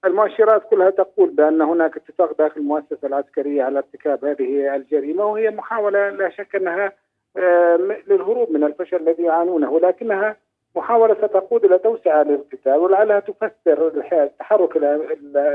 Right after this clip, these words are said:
ال-، حملة الطائرات الأمريكية قبل يوم أمس من منطقة ال-، بحر الشرق المتوسط. آه، يبدو أن الأمريكان لم، لم يرغبوا بأن يتورطوا في هذا ال-،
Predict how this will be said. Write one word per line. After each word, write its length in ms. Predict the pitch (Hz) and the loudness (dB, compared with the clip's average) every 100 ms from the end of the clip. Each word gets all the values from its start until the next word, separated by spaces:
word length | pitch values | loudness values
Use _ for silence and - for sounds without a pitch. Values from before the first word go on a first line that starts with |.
| 143 135 | -4 _
ال-، 180 | 135 127 | -6 -6
حملة 340 | 123 - 165 147 | -8 -6 -4 -4
الطائرات 460 | 143 165 156 151 147 | -2 0 2 2 0
الأمريكية 680 | 131 135 135 - - 143 135 - | -8 -8 -10 -14 -4 -2 -2 -4
قبل 360 | 135 135 127 123 _ _ _ - | -6 -2 -2 -2 _ _ _ -4
يوم 320 | 147 156 151 | 2 4 4
أمس 300 | 170 175 160 - 151 | -2 -2 -4 -4 -4
من 400 | 143 151 143 139 | -2 -2 -2 -2
منطقة 420 | 156 151 139 143 - | -2 -4 -6 -4 -6
ال-، 760 | 135 139 135 131 131 127 123 - | -6 -2 0 2 0 -2 -4 -4
بحر 240 | 147 - | -6 -6
الشرق 320 | 143 - 160 147 | -14 -6 -4 -4
المتوسط. 680 | 143 131 131 165 - 170 196 _ _ _ _ _ | -4 0 2 2 2 -2 -4 _ _ _ _ _
آه، 200 | 170 165 | 4 6
يبدو 340 | 170 208 208 | 8 6 6
أن 140 | 190 185 | 4 4
الأمريكان 600 | 175 170 170 170 185 170 | 4 2 2 2 4 4
لم، 320 | 160 170 170 | 2 2 0
لم 160 | 185 180 | 2 4
يرغبوا 380 | 170 156 151 | 4 4 2
بأن 220 | 156 160 156 | 2 2 2
يتورطوا 640 | 151 151 165 156 139 139 | -2 2 4 4 2 -2
في 180 | - - | -4 -2
هذا 260 | 151 143 | 0 0
ال-، 880 | 135 131 131 127 127 123 120 123 123 | 0 0 0 0 -2 -2 -4 -4 -8